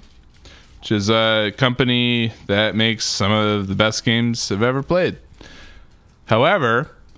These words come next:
I ran into compatibility issues 'cause I played it on P C with my controller, so I got up to, um, the first boss before you get to Stormveil Castle, whose name is escaping me right now.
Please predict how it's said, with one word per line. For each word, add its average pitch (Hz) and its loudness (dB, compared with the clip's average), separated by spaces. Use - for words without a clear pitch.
I 120 4
ran 139 2
into 139 0
compatibility 117 0
issues 110 0
'cause 101 -2
I 95 -2
played 113 0
it 107 0
on 101 0
P 101 -4
C 123 0
with - -8
my 90 -2
controller, 101 -2
so 101 -2
I 101 0
got 117 2
up 120 -2
to, 110 -2
um, 98 0
the 98 -2
first 131 -2
boss 113 0
before 113 -2
you 107 -2
get 101 -2
to - -12
Stormveil 110 -2
Castle, 98 -2
whose 90 -6
name 110 -2
is 104 -6
escaping 95 -4
me 80 -6
right 76 -6
now. 76 -8